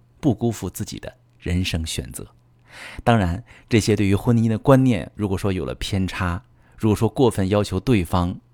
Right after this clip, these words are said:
就会导致感情问题的发生。而感情问题发生的时候，我们常常很难从自己的角度考虑问题，经常会觉得，“哎呦，这婚姻怎么那么糟糕？是不是不能再爱了？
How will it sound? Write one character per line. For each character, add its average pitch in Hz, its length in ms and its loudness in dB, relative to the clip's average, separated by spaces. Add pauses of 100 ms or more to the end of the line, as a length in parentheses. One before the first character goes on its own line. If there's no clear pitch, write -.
(120)
就 - 120 -4
会 90 100 -4
导 80 160 -6
致 - 140 -10
感 64 200 -8
情 - 240 -6
问 85 160 -4
题 - 140 -10
的 80 100 -10
发 78 180 -8
生。 80 220 -8 (540)
而 156 140 2
感 98 160 2
情 120 100 2
问 131 80 4
题 123 80 2
发 131 140 -2
生 151 140 0
的 131 80 2
时 101 100 -4
候， 98 180 -2 (140)
我 95 80 -2
们 92 80 0
常 101 140 -4
常 117 100 0
很 90 160 -2
难 80 160 -4
从 104 140 -4
自 139 120 -4
己 104 80 -4
的 - 80 -6
角 80 140 -8
度 87 100 -6
考 - 200 -8
虑 73 100 -8
问 78 160 -6
题， - 240 -12 (320)
经 135 160 2
常 117 100 2
会 117 120 0
觉 90 160 -2
得 95 260 -4
，“哎 120 80 0
呦， 95 180 0 (200)
这 92 100 -6
婚 107 160 -4
姻 110 80 -2
怎 98 100 -6
么 85 80 -6
那 101 80 0
么 92 80 0
糟 92 200 0
糕？ 95 320 -2 (240)
是 - 160 -2
不 101 40 0
是 104 220 0
不 101 160 -2
能 110 160 2
再 107 120 2
爱 117 260 2
了？ 78 240 -2